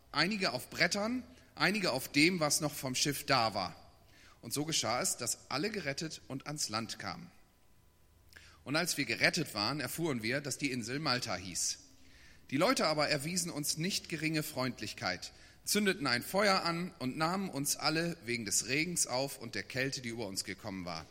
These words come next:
Als nun Paulus einen Haufen Reisig zusammenraffte und aufs Feuer legte,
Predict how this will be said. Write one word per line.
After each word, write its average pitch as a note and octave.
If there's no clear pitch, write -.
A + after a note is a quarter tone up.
Als D#3+
nun F#3
Paulus G#3
einen D#3
Haufen F3+
Reisig D3
zusammenraffte A#2+
und B2
aufs A#2+
Feuer C#3+
legte, G#2+